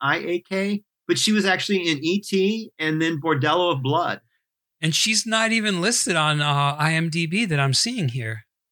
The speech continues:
Speaker 1: Oh, if you go over far enough, she is, 'cause that's where I got the information. You gotta go, like,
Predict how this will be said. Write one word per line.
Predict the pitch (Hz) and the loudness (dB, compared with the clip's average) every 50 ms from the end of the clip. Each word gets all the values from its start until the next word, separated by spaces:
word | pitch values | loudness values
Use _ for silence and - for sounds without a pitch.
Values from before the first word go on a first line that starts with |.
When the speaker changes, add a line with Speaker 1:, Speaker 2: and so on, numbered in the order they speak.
| _ _ _ - | _ _ _ -2
Speaker 1:
Oh, | 160 160 156 147 156 | 2 2 2 2 2
if | 175 147 131 | 0 0 0
you | - | 0
go | 127 160 175 175 196 185 - | 0 2 2 2 2 2 2
over | 185 170 156 160 139 | 2 2 2 2 0
far | 127 156 139 131 | 2 2 2 4
enough, | 131 135 131 127 | 4 4 2 2
she | 127 - 131 123 117 | 0 0 0 0 0
is, | 110 101 - | 0 -2 -6
'cause | _ - | _ -2
that's | 127 131 127 131 | -2 -2 0 2
where | 135 123 | 0 2
I | |
got | 120 123 120 123 | 2 2 2 2
the | 123 | 0
information. | 113 - - 104 107 104 101 - 107 113 | -2 -2 -2 -4 -2 -2 -2 -4 -6 -6
You | 147 147 | -4 0
gotta | 147 147 135 127 | 0 0 0 2
go, | 135 131 | 2 2
like, | 123 113 113 | 2 0 -2